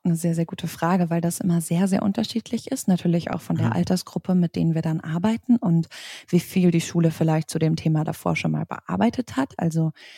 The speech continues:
Speaker 1: ganz oft, ähm, holen uns Schulen zum Beispiel gerne auch in das Klassenzimmer, wenn sie gerade eine Projektwoche haben zum Thema Nachhaltigkeit oder so. Und dann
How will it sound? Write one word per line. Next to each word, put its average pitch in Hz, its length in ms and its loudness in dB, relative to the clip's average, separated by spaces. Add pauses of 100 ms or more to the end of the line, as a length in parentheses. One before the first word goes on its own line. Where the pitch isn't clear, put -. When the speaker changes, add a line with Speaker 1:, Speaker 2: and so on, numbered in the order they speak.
(160)
Speaker 1:
ganz 165 200 2
oft, - 440 -4
ähm, 160 440 2
holen 160 340 4
uns 160 220 -2
Schulen 160 280 2
zum - 140 -2
Beispiel 160 220 -2
gerne 156 240 0
auch 160 100 -4
in 170 80 0
das 165 140 -4
Klassenzimmer, 156 720 -2
wenn 156 320 0 (420)
sie 165 260 0
gerade 160 200 0
eine 160 120 4
Projektwoche 165 720 0
haben 151 220 -2
zum - 160 -4
Thema 151 240 0
Nachhaltigkeit 151 840 -4
oder - 200 -10
so. - 100 -14
Und 175 220 -4
dann 160 160 0